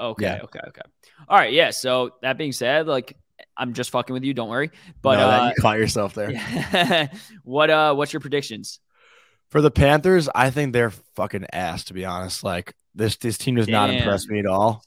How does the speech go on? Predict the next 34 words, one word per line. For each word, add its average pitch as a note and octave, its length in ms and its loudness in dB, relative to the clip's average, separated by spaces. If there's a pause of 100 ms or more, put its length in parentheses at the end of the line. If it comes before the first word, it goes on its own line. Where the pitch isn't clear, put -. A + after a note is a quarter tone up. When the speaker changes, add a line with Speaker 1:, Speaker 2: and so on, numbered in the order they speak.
(140)
Speaker 2:
Um, G#2 140 0
Speaker 1:
Statement. D3+ 520 2 (920)
Speaker 2:
I B2+ 140 4
th-, - 180 -6
I C3+ 120 4
think, D#3 240 0 (1040)
I - 100 -6
mean, G#2 220 -14 (300)
it's - 160 -18
Speaker 1:
Could - 40 -12
Speaker 2:
so D3 100 -4
Speaker 1:
they B2 80 -4
Speaker 2:
hard C3 120 -2
Speaker 1:
blow E3+ 200 0
Speaker 2:
to A#2+ 60 -6
Speaker 1:
it G#2+ 40 -6
up? C#3 320 -4 (320)
Speaker 2:
The A2 80 -6
Speaker 1:
Could A2 60 -4
they - 20 0
Speaker 2:
Rangers C3+ 340 2
are C3 60 -2
Speaker 1:
send A#2 140 -8
us? A#3 220 -16 (480)
Speaker 2:
What's A2+ 140 0
up? E3 200 6 (300)
Speaker 1:
Could G#2 120 -16
they A2+ 100 -6
send A#2+ 320 -10
us D#3 100 -12
Matthew A#2+ 360 -10
Tkachuk, - 560 -14
you D4 80 -12
think? F#4 420 -18